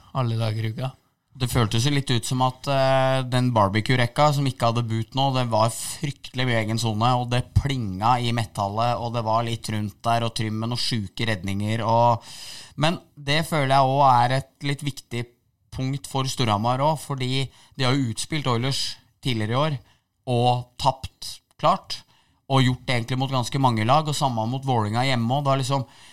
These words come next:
Speaker 2: i den perioden i andre periode er Vålinga klart best, og skårer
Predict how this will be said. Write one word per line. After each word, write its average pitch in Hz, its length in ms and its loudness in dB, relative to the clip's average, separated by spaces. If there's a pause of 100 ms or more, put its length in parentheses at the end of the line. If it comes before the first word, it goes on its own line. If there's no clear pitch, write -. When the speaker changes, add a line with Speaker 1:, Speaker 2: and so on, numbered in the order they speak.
(120)
Speaker 2:
i 139 140 0
den 127 160 0
perioden 131 340 0
i 127 80 2
andre 107 140 -4
periode 113 340 0
er 127 80 4
Vålinga 117 320 -2
klart 127 460 0
best, 147 420 -4
og 131 100 -4
skårer 117 380 -2